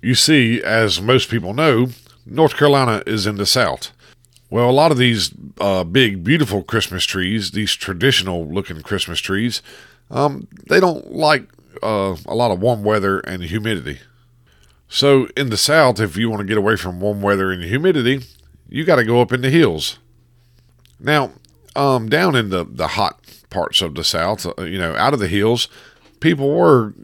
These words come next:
um, harvesting cedar trees, like I said about my dad. Um, cedar trees were being used as Christmas trees.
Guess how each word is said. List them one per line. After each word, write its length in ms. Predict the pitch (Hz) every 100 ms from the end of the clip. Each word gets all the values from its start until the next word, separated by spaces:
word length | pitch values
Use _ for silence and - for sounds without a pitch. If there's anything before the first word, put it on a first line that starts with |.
| -
um, 300 | 110 107 90
harvesting 560 | 82 117 104 - 104 85
cedar 320 | 139 131 98
trees, 340 | - 92 101
like 140 | 95 87
I 60 |
said 180 | 85 104
about 220 | 87 82
my 100 | 87
dad. 400 | 87 123 123 107 - - - _
Um, 460 | - 98 104 104 - _
cedar 320 | - 147 139
trees 280 | 104 117 113
were 80 | 92
being 220 | 98 92
used 280 | 95 90 82
as 100 | 82
Christmas 380 | - 139 - 92
trees. 460 | - 92 107 101